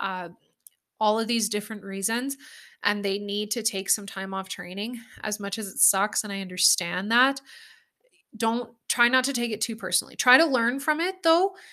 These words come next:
If you know that maybe you didn't give them the world's best service, or if you know maybe you could have done better on something, definitely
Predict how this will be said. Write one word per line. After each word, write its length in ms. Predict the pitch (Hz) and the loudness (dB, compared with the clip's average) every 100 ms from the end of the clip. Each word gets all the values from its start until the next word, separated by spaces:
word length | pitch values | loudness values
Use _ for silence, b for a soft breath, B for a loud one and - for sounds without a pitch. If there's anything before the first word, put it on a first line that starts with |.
| B | B
If 200 | 247 240 | -4 0
you 140 | 285 | 0
know 260 | 311 247 262 | 2 2 4
that 180 | 277 240 | 2 0
maybe 260 | 233 247 | -4 -4
you 460 | 269 269 254 226 240 | -2 -2 -4 -8 -6
didn't 300 | 240 247 254 | -4 -6 -6
give 180 | 208 208 | -6 -4
them 160 | 233 | -6
the 80 | 220 | -6
world's 300 | 208 214 208 | -4 -4 -2
best 320 | - 190 - | 0 4 4
service, 500 | - 190 190 185 - - | 2 -2 -6 2 2 2
or 340 | 220 202 202 - | -2 0 0 0
if 180 | 220 226 | -6 -6
you 140 | 226 | -6
know 320 | 220 214 226 | -4 -2 -2
maybe 260 | 226 220 233 | -2 -4 -4
you 120 | 240 | -6
could 180 | - 202 | -6 -8
have 100 | 190 | -4
done 240 | 196 196 | -6 -6
better 360 | 185 180 196 196 | -4 -2 -2 -2
on 180 | 202 196 | -4 0
something, 600 | - 190 185 - 226 247 B B B B - | 2 0 -4 -4 -4 -6 B B B B 4
definitely 800 | 233 233 262 247 262 269 269 | 4 4 -2 -2 -2 -4 -6